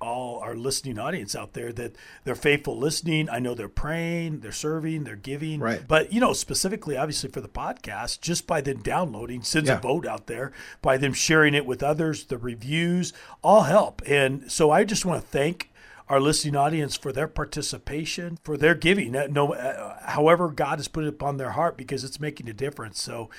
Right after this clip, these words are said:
Speaker 1: thank you, and that's a great start to twenty twenty-four.
Speaker 2: Yeah, and I think this year we tried to put out an At Risk Radio episode every Friday,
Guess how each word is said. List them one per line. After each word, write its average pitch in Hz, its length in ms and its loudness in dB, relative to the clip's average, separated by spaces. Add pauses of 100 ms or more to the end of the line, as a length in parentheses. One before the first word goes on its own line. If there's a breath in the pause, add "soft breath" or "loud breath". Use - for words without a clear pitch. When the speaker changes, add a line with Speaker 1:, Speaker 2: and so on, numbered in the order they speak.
(240 loud breath)
Speaker 1:
thank 180 260 6
you, 220 260 4
and 143 300 6
that's 156 160 2
a 139 80 0
great 165 300 4
start 175 360 2
to 123 80 -10
twenty 151 280 -8
twenty-four. 143 560 -8 (160)
Speaker 2:
Yeah, 190 120 8
and 196 60 10
I 180 60 10
think 220 160 8
this 175 220 6
year 170 200 12
we 160 300 6
tried 208 560 6
to 202 80 4
put 202 240 8
out 190 160 10
an 175 80 2
At 170 220 2
Risk 160 240 2
Radio 165 220 8
episode 156 440 6
every 156 180 6
Friday, 190 460 8